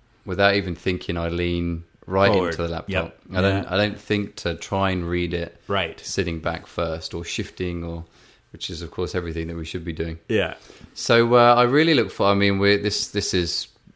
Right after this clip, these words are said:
Speaker 1: been quite a big thing for us, and the more we research it,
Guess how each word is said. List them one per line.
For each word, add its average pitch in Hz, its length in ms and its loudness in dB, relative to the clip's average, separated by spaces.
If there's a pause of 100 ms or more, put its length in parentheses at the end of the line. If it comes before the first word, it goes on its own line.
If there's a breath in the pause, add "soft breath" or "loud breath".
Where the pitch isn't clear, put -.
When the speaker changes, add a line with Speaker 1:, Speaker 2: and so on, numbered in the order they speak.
(100)
Speaker 1:
been 90 220 0
quite 92 220 2
a 87 40 2
big 82 320 -4 (140)
thing 107 260 2
for 95 180 2
us, 87 280 4
and 90 80 -4
the 87 40 -2
more 92 220 0
we 85 140 -4
research 92 640 0
it, 85 240 -2